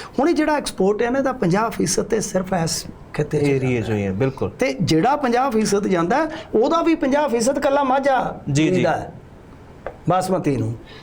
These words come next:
Speaker 1: ਤਾਂ ਕਹਿਣ ਦਾ ਮਤਲਬ ਇਹ ਹੈ ਕਿ ਸਿੱਧੇ ਤੌਰ 'ਤੇ ਇਹਦਾ ਜਿਹੜਾ, ਅ, ਘਾਟਾ ਪੈ ਰਿਹਾ, ਉਹ ਸਾਨੂੰ ਪੈ ਰਿਹਾ।
Speaker 2: ਜੀ।
Speaker 1: ਯਾਨੀ ਜਿੰਨੇ ਮਿਲੀਅਨ ਦਾ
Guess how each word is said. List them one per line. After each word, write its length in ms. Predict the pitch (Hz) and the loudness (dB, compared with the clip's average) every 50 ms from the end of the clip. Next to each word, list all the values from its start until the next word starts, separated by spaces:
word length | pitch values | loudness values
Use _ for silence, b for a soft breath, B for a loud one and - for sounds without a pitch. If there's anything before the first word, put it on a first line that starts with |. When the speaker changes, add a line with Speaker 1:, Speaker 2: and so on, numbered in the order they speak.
| B - | B -4
Speaker 1:
ਤਾਂ 80 | - 285 | -4 -2
ਕਹਿਣ 260 | - - - 214 240 | 0 0 0 0 2
ਦਾ 80 | 294 | 2
ਮਤਲਬ 340 | 294 311 302 311 302 311 302 | 2 2 2 2 2 2 2
ਇਹ 60 | 330 | 2
ਹੈ 40 | 320 | 0
ਕਿ 140 | 330 - 311 | 0 0 -2
ਸਿੱਧੇ 360 | - - 285 285 - 339 320 | 0 0 -2 0 0 0 0
ਤੌਰ 220 | 339 - 233 208 208 | 0 0 0 0 0
'ਤੇ 240 | 208 - - - - - | 0 -2 -4 -2 0 0
ਇਹਦਾ 240 | 220 240 262 240 | 0 0 0 0
ਜਿਹੜਾ, 640 | 220 175 175 185 202 196 175 160 156 170 214 - - B B B B B B B B B B - - - - 180 | 0 0 0 2 2 2 2 2 2 0 0 -2 -6 B B B B B B B B B B -20 -20 -6 -2 0
ਅ, 320 | 175 180 185 185 190 190 - - - - - - - - - - | 2 2 2 2 0 -2 -6 -10 -16 -20 -20 -20 -20 -6 -2 0
ਘਾਟਾ 280 | 233 233 233 - 214 220 | 0 0 0 0 -2 0
ਪੈ 160 | - 214 202 | 2 2 2
ਰਿਹਾ, 100 | 226 262 | 2 2
ਉਹ 60 | 262 | 0
ਸਾਨੂੰ 360 | 262 - 156 151 151 151 143 | -2 -2 -2 0 0 0 0
ਪੈ 160 | 151 127 117 | -2 -4 -6
ਰਿਹਾ। 260 | 110 101 95 - - - - 135 | -8 -8 -10 -10 -10 -6 -2 0
Speaker 2:
ਜੀ। 260 | 131 147 139 113 - - - - - - - - - - - - - - - - - | 2 2 2 0 -2 -6 -10 -16 -20 -20 -20 -20 -20 -20 -20 -20 -20 -20 -10 -2 0
Speaker 1:
ਯਾਨੀ 300 | 143 165 170 170 180 180 | 2 2 2 2 2 2
ਜਿੰਨੇ 420 | 156 120 151 156 165 165 165 160 156 | 2 2 2 2 4 4 4 4 4
ਮਿਲੀਅਨ 540 | 151 156 165 180 180 160 151 151 151 147 | 2 2 2 2 2 2 4 2 2 2
ਦਾ 460 | 143 143 139 139 139 139 147 143 - | 2 2 2 2 2 2 2 0 -2